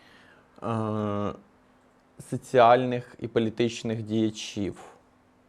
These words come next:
І більше всього буде у вигідній позиції той, хто зможе себе якби відстояти, хто зможе відстояти кордон при розрусі, хто може вистояти поворот долі, е, для всієї країни і, в принципі, для людства,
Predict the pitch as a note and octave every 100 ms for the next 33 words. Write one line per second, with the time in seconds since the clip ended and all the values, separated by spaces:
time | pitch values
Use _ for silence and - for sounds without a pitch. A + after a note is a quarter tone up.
0 | _ _ _ - - _ - _ _ _
1 | _ B2 B2 C3 C3 A#2+ - B2+ A#2 A2
2 | A#2+ A2+ A2+ A#2 A2 A2+ A2 A2+ A#2 A2+
3 | - A2+ A2+ G3 - B2 A2+ A2+ A#2+ C3+
4 | B2 - G2+ A2 A2 A2+ G#2 G#2+ A2 A#2
5 | - A2 G#2+ G#2 F2+ - G2+ - G#2 G#2+
6 | G#2+ G#2+ G#2 - A2 G#2+ G2 - G#2+ G#2+
7 | B2+ F3 F#3+ - - A#2+ C3+ - A2+ A#2
8 | A2+ G2 - - - C3 B2+ A#2+ A2+ A2
9 | A#2+ A#2 G#2+ G#2 G2+ A2+ G#2+ A2 A2 G#2+
10 | A2 G2+ G2+ G2+ G2 G2+ G#2 G#2+ G#2+ -
11 | G#2+ G#2+ G#2 A2+ A2+ A2 G#2+ G2+ G2+ A#2
12 | A2 - G#2 G2+ G#2 G2+ A2 F#3 A3 -
13 | A#2+